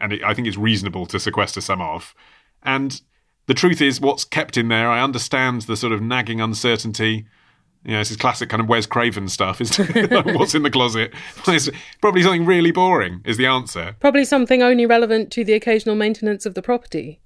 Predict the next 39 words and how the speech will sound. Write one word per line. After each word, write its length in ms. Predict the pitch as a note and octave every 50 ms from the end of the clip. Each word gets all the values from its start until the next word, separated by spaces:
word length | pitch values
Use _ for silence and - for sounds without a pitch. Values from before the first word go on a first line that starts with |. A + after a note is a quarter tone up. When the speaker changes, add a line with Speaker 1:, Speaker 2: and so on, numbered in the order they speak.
| _ _
Speaker 1:
Exactly. 500 | - C#3+ C#3+ F#3 F3+ E3 C3+ A#2 F2 E2 - _
It's, 140 | - B2 C#3+
it's 180 | D#3 D3+ C3+
probably 180 | - D#3 B2+ A#2+
a 40 | A#2+
lawnmower 680 | B2 D3 D#3 D3 C#3+ C3+ C3 B2+ B2 B2 B2 A#2+ A#2 -
or, 400 | - A2 G#2+ G#2+ G#2+ G#2 G#2 G2+ -
yeah, 280 | A#2 A#2 G#2 F#2+ F2+ F2+
some 200 | - - A2+ A2
shears. 580 | G#2+ - C#3 B2 A2+ A2 A2 G#2+ G#2 - - - _ _
It's 140 | - C3+ B2+
probably 180 | F3+ D#3 C3+
just 120 | C3+ C3+ C#3
something 180 | C#3+ B2+ B2+
really 240 | C3 C3+ B2+ B2 A2+
dull. 400 | A2 A2 G#2 G#2 G2 F#2+ F#2 - _ _
Me 160 | E3+ F3+ G3+
and 80 | G3 E3
my 80 | D3 C#3
mum 200 | C#3 C#3 C3 A#2+
actually 260 | A2 G#2+ - - G#2+
lease 260 | G#2+ A#2 A#2+ A2 -
out 220 | B2+ A2+ G#2+ G2+ -
part 240 | - A2+ G#2+ -
of 80 | G#2 G2
my 100 | G#2+ G#2
dad's 280 | G2 G#2 G#2+ G#2 F2+ G#2
old 160 | G2 G2+ F#2
business 260 | A#2 A2 G#2 G2 F#2
premises, 640 | - G2 F2+ F2 F2 - E2 D2+ D2+ D#2+ - - _ _ - _ _ _ _ _
and 440 | A2+ A2+ A2+ A2 A2 A2 G#2+ A2 - - _ _ _ _ _ -
I've 280 | D3+ D#3 D3+ - -
kept 280 | - - - - - -
a 80 | A#2
shed 460 | G#2+ - - F3+ B2 F2+ E2 D#2+ - - _ _ -
on 120 | G2+ G#2+
that 180 | G#2+ F#2 - -
property. 540 | G#2 F#2 - - - F2 E2 D#2+ E2+ G2+ - - - _ _ _ _ _ _ -
Uh, 220 | B2 A#2+ B2 A#2+